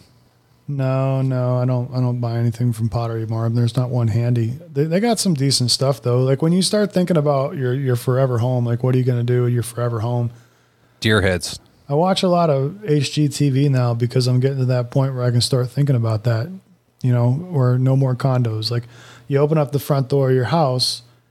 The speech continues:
Speaker 1: and you're outside, you know, you can get to your vehicle in a garage or whatnot. You're not using elevators anymore. You got space, you know, you can have a room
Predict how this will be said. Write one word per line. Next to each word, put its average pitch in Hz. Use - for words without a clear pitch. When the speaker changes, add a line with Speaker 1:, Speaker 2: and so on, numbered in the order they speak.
Speaker 1:
and 127
you're 123
outside, 117
you 113
know, 117
you 117
can 120
get 123
to 123
your 113
vehicle 120
in 127
a 117
garage 117
or 113
whatnot. 117
You're 123
not 123
using 120
elevators 117
anymore. 113
You 131
got 131
space, 139
you 123
know, 123
you 127
can 127
have 127
a 113
room 127